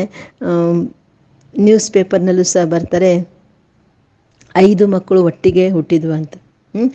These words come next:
ಹಾಗೂ ಐದು ಜನ ಬಹಳ ಆರೋಗ್ಯವಾಗಿದ್ದಾರೆ ಅಂತ. ಆಗ ಲೇಖಕರಾಗಿ ಇಷ್ಟು ದೊಡ್ಡ ಸಂಬಂಧ. ಹ್ಮ್? ಈ ಸಮಯ ನಿಮ್ದು ಎಲ್ಲ ಸ್-, ನಿಮ್-, ನಿಮ್ಮ ಸಂಬಂಧ ಮಾತ್ರ ಎಲ್ಲಕ್ಕಿಂತ ಚಿಕ್ಕದಾಗಿದೆ.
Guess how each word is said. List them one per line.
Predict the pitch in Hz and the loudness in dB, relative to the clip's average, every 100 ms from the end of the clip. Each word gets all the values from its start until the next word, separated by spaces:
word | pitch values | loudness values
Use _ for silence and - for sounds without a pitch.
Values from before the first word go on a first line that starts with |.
| - - | -8 -12
ಹಾಗೂ | - 185 180 | -2 4 4
ಐದು | - 185 185 240 | 4 2 2 0
ಜನ | 208 185 214 277 277 - | 0 0 0 -2 -4 -10
ಬಹಳ | 170 175 175 | -4 -2 0
ಆರೋಗ್ಯವಾಗಿದ್ದಾರೆ | 165 170 156 165 156 151 156 | 0 -2 0 0 0 -2 -4
ಅಂತ. | 160 156 233 _ _ _ - _ - | -6 -8 -16 _ _ _ -20 _ -6
ಆಗ | 175 175 | -2 2
ಲೇಖಕರಾಗಿ | 175 180 180 175 165 170 | 2 0 -2 0 0 0
ಇಷ್ಟು | - - 160 | -2 -4 0
ದೊಡ್ಡ | 170 165 175 | 0 0 -4
ಸಂಬಂಧ. | 196 - 170 175 165 160 - - _ - | -4 -2 -4 -2 -2 -2 -6 -10 _ -8
ಹ್ಮ್? | 233 269 - - - - | -6 -8 -12 -20 -14 -4
ಈ | 190 214 | 0 0
ಸಮಯ | 196 175 170 170 170 | 0 0 2 2 0
ನಿಮ್ದು | 170 180 175 175 262 - - | 0 -2 0 -2 -2 -10 -8
ಎಲ್ಲ | 147 185 214 233 247 | -2 0 0 2 0
ಸ್-, | - 392 330 | -2 -12 -6
ನಿಮ್-, | 185 214 202 | -2 0 0
ನಿಮ್ಮ | 202 220 | 0 0
ಸಂಬಂಧ | 214 190 190 190 190 | 0 -2 0 0 0
ಮಾತ್ರ | 185 208 220 | -2 -2 0
ಎಲ್ಲಕ್ಕಿಂತ | 180 185 - 185 190 277 294 - - - | 2 0 -2 -4 0 0 0 -8 -20 -12
ಚಿಕ್ಕದಾಗಿದೆ. | 240 - 196 160 165 160 | -6 0 2 2 0 -2